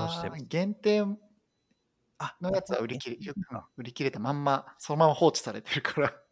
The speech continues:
Speaker 1: <laughs> なるほどですね。
Speaker 2: うん。そう。で、もう二ヶ月ぐらいすると、志賀高原ビール、ハーベストブリューっていうシリーズが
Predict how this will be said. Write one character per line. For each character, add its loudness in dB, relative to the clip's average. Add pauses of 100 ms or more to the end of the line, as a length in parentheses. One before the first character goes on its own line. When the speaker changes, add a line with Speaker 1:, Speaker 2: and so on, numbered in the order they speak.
(440)
Speaker 1:
<laughs> -4
な -2
る -4
ほ -4
ど -8
で -16
す -14
ね。 -10
Speaker 2:
う -12
ん。 -18 (360)
そ -8
う。 -18
で、 -6
も 2
う -2
二 -2
ヶ 2
月 2
ぐ -2
ら 8
い 6
す -4
る -2
と、 -2
志 -6
賀 2
高 4
原 0
ビ -2
ー 0
ル、 -4
ハ 2
ー 4
ベ 2
ス -8
ト -2
ブ -6
リ -4
ュ 0
ー 0
っ -4
て -16
い -12
う -16
シ -6
リ -4
ー -12
ズ -14
が -14